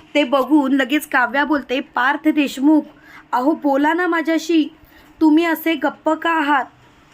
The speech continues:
तुम्ही तर माझ्याशी काहीच बोलत नाही आहात." तेव्हा लगेच पार्थ बोलतो, "एखाद्या माणसाने आपला अंत बघायला नको.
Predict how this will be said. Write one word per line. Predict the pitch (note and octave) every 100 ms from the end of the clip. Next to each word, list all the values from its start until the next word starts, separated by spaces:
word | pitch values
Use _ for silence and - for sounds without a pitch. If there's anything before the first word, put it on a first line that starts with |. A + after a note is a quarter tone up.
| _ _ _ - _ D4+
तुम्ही | C#4 D4+ D4
तर | C#4+
माझ्याशी | D4+ C4+ A#3+ C#4+ C#4+ D#4+
काहीच | D#4+ C#4+ A#3+ D#4 D#4
बोलत | D4+ D4 D4
नाही | D4 C#4+ C#4+
आहात." | B3+ - _ _ _ _ - - - - -
तेव्हा | C#4 C#4
लगेच | C#4 C4+ D4 -
पार्थ | - B3+ C#4+ D4+
बोलतो, | C4+ D4 C#4+ A#3 A#3 -
"एखाद्या | B3+ A#3+ C#4+ D#4 E4+
माणसाने | D#4+ C#4 D4 C4+ D4
आपला | - A#3+ C4+ C#4+ -
अंत | C4 C4+ C#4
बघायला | D#4 D#4 D4 D#4 D4+
नको. | C#4 A#3+ G#3+